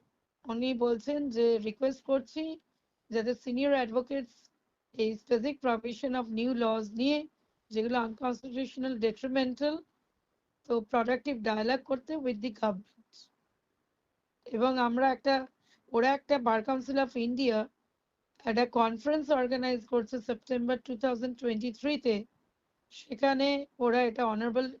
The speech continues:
ইউনিয়ন মিনিস্টারকে, ইন্টারন্যাশনাল লয়ার্স যেখানে কনফারেন্স হচ্ছে, সেখানে ওটা ওরা এই অ্যামেন্ডেড প্রভিশন গুলো, সেইগুলো valid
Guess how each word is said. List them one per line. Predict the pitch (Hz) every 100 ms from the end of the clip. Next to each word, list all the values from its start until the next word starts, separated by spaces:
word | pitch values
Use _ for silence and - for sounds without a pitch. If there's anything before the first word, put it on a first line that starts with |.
| -
ইউনিয়ন | 214 226 247
মিনিস্টারকে, | 233 226 - 247 233 294 330 - _ _ _ _ -
ইন্টারন্যাশনাল | 240 240 302 311 294 302 285 254 240
লয়ার্স | 226 233 233 247 220 233 214
যেখানে | 226 233 220
কনফারেন্স | 214 190 240 240 247
হচ্ছে, | 220 - 302 - _ _ _ - -
সেখানে | 240 269 277 277
ওটা | 233 226 247 247 - _ _ _ _ -
ওরা | 233 220 240 311 _ _ _ _ _ -
এই | 240 247 254
অ্যামেন্ডেড | 233 254 262 269 254
প্রভিশন | 240 226 220 277 262 240
গুলো, | 220 247 - _ _ _ -
সেইগুলো | - 233 233 247 277 339 _ _ _ _ _ -
valid | 202 220 233 240